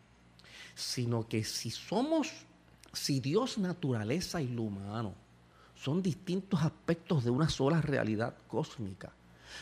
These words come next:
lo que eso está diciendo es que yo tengo el potencial y el derecho de entrar en comunión personal con eso que nosotros entendemos que es la divinidad o la inteligencia primaria del universo.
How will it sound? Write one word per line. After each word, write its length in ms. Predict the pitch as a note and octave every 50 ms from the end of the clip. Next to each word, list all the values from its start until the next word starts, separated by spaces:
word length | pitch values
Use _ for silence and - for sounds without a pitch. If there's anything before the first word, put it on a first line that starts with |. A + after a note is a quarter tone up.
| - -
lo 220 | A#2 G#2+ G#2+ G#2
que 100 | - A#2
eso 160 | B2+ - -
está 260 | G3+ - - - A3 G#3+
diciendo 840 | A3 F#3+ - - - G#3+ G#3+ A3+ G#3+ G3 E3 C#3 A#2+ A2+ A2 A#2+
es 280 | D3 F3 E3+ - - - - - - - - -
que 140 | - B2 A2+
yo 180 | G#2+ - D#3+ F#3
tengo 640 | F3 - - G#3 A#3 B3 A#3+ A3 G3 F3 F3 F3 - - - - - - -
el 160 | - C#3 C3+ B2+
potencial 1120 | C3 - - B2+ A#2+ - - A2 G#2 G#2 G#2 - - - A#2 C3 C3+ C3 A2+ G2 F#2 - - - - - - - - -
y 180 | B2 A#2+ C3+
el 260 | D#3+ G#3 A3+ A#3 F#3+
derecho 760 | D#3 F3+ F3 D#3+ D#3 F#3 A#3 A#3 - - - - F3+ C3+ G2 - - - - - - - - -
de 140 | - A#2 C3
entrar 440 | B2+ B2+ A#2 - - C3 C#3 F3 G#3+
en 120 | A#3+ A3 - - -
comunión 1040 | - E3+ D#3+ D3+ D3 C#3 C3+ C3 B2+ B2+ B2+ C3 D3 E3+ G3 B3 D4+ E4+ E4+ E4 C#4+ - - - - - - -
personal 1120 | - D#3 D3+ C#3 C3+ - - - - - B2+ A#2+ A#2+ C#3+ A#3 E4+ F#4 D#4+ D#3+ B2+ - -
con 180 | - C3 A2+
eso 300 | B2 G3 A#3+ - G4 F4
que 80 | E4+ G#3+
nosotros 400 | E3 C3 - D#3 F3 F3+ A3+ A#3
entendemos 540 | B3+ C4+ B3+ D4+ C#4 B3+ C4 D#4+ G4 G4+ -
que 140 | - - E3+
es 60 | F#3+
la 140 | A3+ D4 D4
divinidad 600 | C#4+ A3 F#3+ E3 D3 C3 B2 C3 F3 A#3+ - -
o 80 | F3+
la 100 | D3+ D3
inteligencia 960 | C#3 C3 - - - C3 C3 B2+ B2 C#3+ G3+ C4+ E4+ F#4 - - - D4+ C#4
primaria 460 | - A3+ G3 F#3+ B3+ D#4+ E4+ E4 C4+
del 120 | F#3+ D#3 D3+
universo. 500 | C3+ A2+ A2 B2+ D#3 C3+ - - -